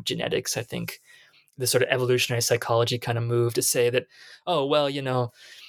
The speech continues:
if lobsters think this way, then of course humans must think this way because of some weird connection I'm gonna draw between the anatomy of their brain structures," or something. You know, explanations that just ignore,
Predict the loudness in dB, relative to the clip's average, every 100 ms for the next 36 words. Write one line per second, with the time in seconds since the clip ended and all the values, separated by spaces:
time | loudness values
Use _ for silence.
0 | -8 -2 -2 2 2 2 0 -2 0 -2
1 | 0 0 2 2 2 0 -2 -2 2 2
2 | 0 0 2 2 0 -2 0 -2 0 -2
3 | 0 0 0 -2 0 0 0 0 0 0
4 | -2 -4 -6 -2 2 2 -2 -4 -2 -2
5 | -2 -2 -2 -2 0 0 -2 -6 -6 -6
6 | -4 -4 -4 -4 -2 -2 -4 -6 -8 -8
7 | -6 -6 -6 -8 -8 -8 -6 -6 -8 -12
8 | -8 -6 -6 -8 -16 -4 0 0 0 2
9 | 2 2 0 0 0 0 -2 0 0 2
10 | 2 2 0